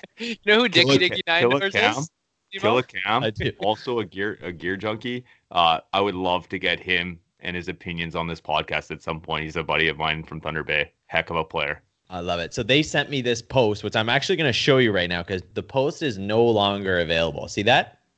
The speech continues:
Speaker 1: Yep.
Speaker 3: You guys, I take my word for it, okay? But it's stuck in my brain so much, I actually know it, so I don't even need it, okay?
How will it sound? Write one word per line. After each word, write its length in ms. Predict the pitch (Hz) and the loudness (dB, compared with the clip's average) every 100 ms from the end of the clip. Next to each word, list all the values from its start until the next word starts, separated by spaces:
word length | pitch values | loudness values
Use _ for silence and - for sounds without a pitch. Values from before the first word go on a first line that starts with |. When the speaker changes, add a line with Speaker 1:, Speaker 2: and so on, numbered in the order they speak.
| _ _ _ - | _ _ _ -6
Speaker 1:
Yep. 260 | 82 87 - | 2 2 0
Speaker 3:
You 80 | 95 | -6
guys, 100 | 90 | -6
I 40 | 87 | -2
take 160 | 90 | -4
my 120 | 80 85 | -2 -2
word 220 | 85 80 | -4 -4
for 200 | 82 67 | -6 -8
it, 160 | 64 - | -10 -10
okay? 280 | - 87 113 - - - _ _ | -2 -2 -2 -8 -20 -20 _ _
But 160 | 107 98 | 0 0
it's 220 | 104 104 | -2 -4
stuck 380 | - - 113 117 | -6 2 2 2
in 80 | 127 | 2
my 140 | 117 107 | 2 2
brain 340 | 101 101 98 | 2 0 -2
so 240 | 90 110 | 0 0
much, 220 | 98 98 104 | 2 0 2
I 40 | |
actually 420 | 90 90 - 90 85 78 | 0 0 -4 -6 -6 -4
know 240 | 98 147 | -2 -2
it, 180 | - - | -4 -8
so 80 | 87 | -8
I 20 | |
don't 100 | 87 | -6
even 200 | 92 92 | -6 -4
need 160 | 104 131 | -4 -4
it, 180 | 92 _ _ _ | -6 _ _ _
okay? 320 | - 98 120 | 0 0 0